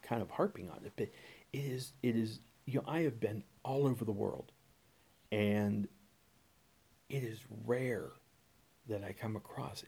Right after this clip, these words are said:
any place like this. In fact, as I was thinking the other day, as I was sitting out here on the patio and just taking in that stillness, uh, what I realized is,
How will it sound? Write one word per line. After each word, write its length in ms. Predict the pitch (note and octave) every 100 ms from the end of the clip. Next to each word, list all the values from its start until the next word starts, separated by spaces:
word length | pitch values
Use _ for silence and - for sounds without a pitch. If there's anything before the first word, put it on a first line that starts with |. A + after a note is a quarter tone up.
| -
any 160 | A#2
place 360 | G#2+ - G#2 -
like 160 | G2+ -
this. 200 | - -
In 80 |
fact, 320 | G2+ G#2 G2+ - - - -
as 120 | G#2
I 40 |
was 160 | G#2 G#2
thinking 460 | - B2 G#2+ G2+ F#2 -
the 120 | G#2+
other 160 | G2+ G2
day, 200 | A2 G#2+
as 120 | F#2+
I 40 |
was 180 | F#2 -
sitting 440 | - - G#2 G2+
out 180 | G2 F#2+
here 220 | - G2+
on 100 | G2+
the 60 | G2+
patio 640 | - G2 G2 G2 F#2+ F2 - - _ _
and 160 | G#2 G2+
just 260 | G#2+ - - - -
taking 380 | A2 G#2 G2 F#2
in 160 | G2+
that 240 | F#2 - -
stillness, 680 | - G#2 A2 G#2 F#2 - - - - - - _ -
uh, 60 | - C3
what 140 | G#2+
I 60 | G#2+
realized 800 | G#2 C#3+ G3+ A2+ G2 G#2 G#2+ G2
is, 400 | G2+ G2+ G#2+